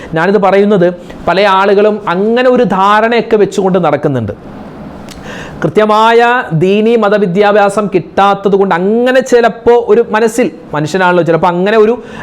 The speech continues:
എന്താ, ഒരു തോന്നൽ ഉണ്ടാകും. അപ്പൊ ആ തോന്നൽ ഇല്ലാതാക്കുകയാണ്. അതായത് ദുൽഹിജ്ജ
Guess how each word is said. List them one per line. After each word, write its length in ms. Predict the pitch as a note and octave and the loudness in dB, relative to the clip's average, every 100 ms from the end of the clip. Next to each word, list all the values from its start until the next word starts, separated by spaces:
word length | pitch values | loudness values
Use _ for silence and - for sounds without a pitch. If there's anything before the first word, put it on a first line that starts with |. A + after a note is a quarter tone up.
| F#3+ | -2
എന്താ, 120 | G3+ | 0
ഒരു 100 | G3+ | 0
തോന്നൽ 560 | G3+ G3+ A3 A#3 B3+ | 2 4 4 4 4
ഉണ്ടാകും. 320 | A3+ F3 D3+ C3 | 2 2 0 -2
അപ്പൊ 160 | F3+ G#3 | -4 -2
ആ 20 | A3+ | 0
തോന്നൽ 380 | G3+ A3 B3+ C4+ - | 2 2 2 0 -2
ഇല്ലാതാക്കുകയാണ്. 800 | F3 F#3 G3 F3 D#3+ C#3+ C#3 E3+ | 0 2 2 2 0 0 0 0
അതായത് 420 | D#3 D#3 F3+ B3+ - - - | 2 2 0 -2 -8 -12 -4
ദുൽഹിജ്ജ 720 | D#3 A3 C4 C#4 G3+ C#3+ D#3+ | 0 2 0 -2 -4 -2 0